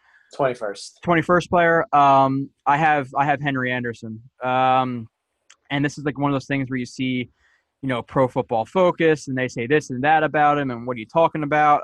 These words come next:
Speaker 2: Um, I don't know necessarily who breaks down their film either, but they have guys who break down their film, and I'm going to disagree with them, um, at times. And he, he was,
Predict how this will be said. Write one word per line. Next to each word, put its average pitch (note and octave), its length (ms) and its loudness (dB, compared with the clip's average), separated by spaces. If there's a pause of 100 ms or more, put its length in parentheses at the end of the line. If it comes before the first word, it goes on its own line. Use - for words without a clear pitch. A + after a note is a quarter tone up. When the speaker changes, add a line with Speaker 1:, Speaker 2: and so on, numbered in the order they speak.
Speaker 2:
Um, B2 560 -2 (160)
I D3 60 0
don't F3 140 -2
know D#3+ 240 0
necessarily D3 320 -4
who C3+ 100 -2
breaks C3 240 -4
down C#3 100 -6
their A#2+ 120 -8
film B2+ 200 -4
either, B2 160 -4
but A2+ 140 -10
they D3 80 -2
have C3+ 140 -2
guys B2 240 -2
who A#2 60 -18
break B2 200 -6
down A#2+ 140 -10
their A2 180 -16
film, B2 180 -8
and A2+ 80 -16
I'm A#2+ 140 -16
going B2+ 180 -6
to - 140 -18
disagree A#2+ 320 -8
with A#2+ 100 -10
them, A2 240 -12 (460)
um, A#2 420 -2
at B2 180 -4
times. B2+ 340 -2
And B2 120 -8
he, F#3 220 -4
he F3+ 140 -8
was, A3+ 260 -8